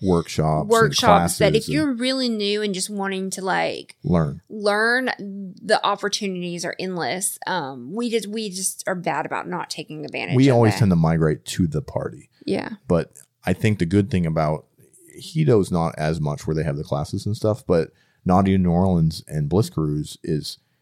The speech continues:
Speaker 1: it is like a choose your own adventure.
Speaker 2: Uh-huh.
Speaker 1: Um, and you can get away from, y-, you're not always cram packed in the middle of the things, right?
Speaker 2: Yeah.
Speaker 1: Like, you could have not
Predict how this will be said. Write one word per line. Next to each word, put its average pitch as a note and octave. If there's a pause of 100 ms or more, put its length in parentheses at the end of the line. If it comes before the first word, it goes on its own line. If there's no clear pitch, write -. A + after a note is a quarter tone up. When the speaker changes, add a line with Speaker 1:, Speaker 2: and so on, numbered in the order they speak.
(180)
Speaker 1:
it A#2
is G#2
like F2
a D#2
choose F#2+
your E2
own D#2+
adventure. D2+
Speaker 2:
Uh-huh. A#3
Speaker 1:
Um, D2+
and F2 (160)
you F#2+
can F2+
get G2
away F2+
from, D2+ (260)
y-, G2
you're F2+
not F#2
always F2
cram E2+
packed D#2+
in E2+
the D#2+
middle D#2+
of D2 (560)
the D#3+
things, C#3
right? C#3 (120)
Speaker 2:
Yeah. -
Speaker 1:
Like, F#2 (300)
you A2
could C3
have F2+
not E2+